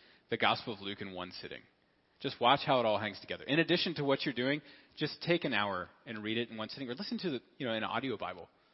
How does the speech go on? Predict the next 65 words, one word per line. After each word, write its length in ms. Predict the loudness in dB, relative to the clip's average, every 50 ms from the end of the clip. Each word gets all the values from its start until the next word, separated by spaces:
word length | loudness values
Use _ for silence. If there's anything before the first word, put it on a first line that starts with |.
| _ _ _ _ _ _
Um, 380 | -4 -2 0 0 0 0 -4 -10 -16 _ _ _ _ _ _ _ _ _ _ _ -16 -10 -8
it's, 280 | -8 -6 -6 -8 -6 -6
it's 220 | -6 -4 -4 2 4
so 140 | 4 6
worth 200 | 6 4 4 2
your 80 | 0 -2
time 200 | 0 0 0 0
to 40 | -2
hear 160 | -4 -4 0
how 160 | 2 2 2
it 60 | 2
all 100 | 0 -2
hangs 220 | -2 -4 -6 -8 -10
together. 300 | -10 -8 -8 -8 -8 -10 -14 -16 -16 -16 -18 -18 -12
So 140 | -4 -2 0
he 100 | 0 0
compares 500 | -2 -6 -10 -10 -2 0 2 2 2 2 0
them 100 | -4 -4
to 120 | -4 -4
these 160 | -4 -6 -6
pagan 280 | -2 -4 -2 -2 -2 -6
cities. 240 | -6 -6 -6 -4 -4
And 140 | -6 -8 -8 -10 -18 -20 -20 -20 _
one 300 | -12 -2 2 4 6 6
of 100 | 6 4
the 80 | 4 2
things 240 | 2 2 0 0 -2
we 120 | -4 -4
learned, 260 | -4 -4 -6 -6 -6 -6
that 80 | -6
we're 80 | -2 0
gonna 140 | 0 0 0
come 180 | -4 2 4
back 220 | 6 6 6 4 2
to 80 | 0 2
this 180 | 2 2 0 -2 -6
when 140 | -6 -6 -6
he, 400 | -6 -4 -2 0 0 0 -2 -4 -10 -20 _ _ _ -6
we 80 | -2
get 160 | -2 -2 -4
to 80 | -4 -8
Jesus' 500 | -4 -2 -2 -2 -4 -6 -8 -10 -10 -10 -12
reflection 400 | -14 -6 -4 -4 -4 -2 -4 -8
at 80 | -8 -6
the 100 | -4 -4
end, 220 | -4 -4 -6 -10 -16 -20 -20 -20 -20 -20 -20 _ _ -12
there's 100 | -10 -4
just 240 | -4 -4 -4 -2 4
one 260 | 8 8 8 8 8
thing 200 | 4 2 2 2
we 80 | 0
learn 180 | 0 0 0 -2
along 260 | -2 -2 -4 -4 -4
the 60 | -6
way 160 | -6 -4 -4 -4
that 100 | -4 -4
we 120 | 0 4
also 240 | 4 4 4 0 -4
learn 160 | -4 -4 -4
in 40 | -4
the 60 | -2
Gospel 300 | -2 -2 -2 -2 -6 -14
of 60 | -8
John, 200 | -4 -4 -2 -4
is 60 | -4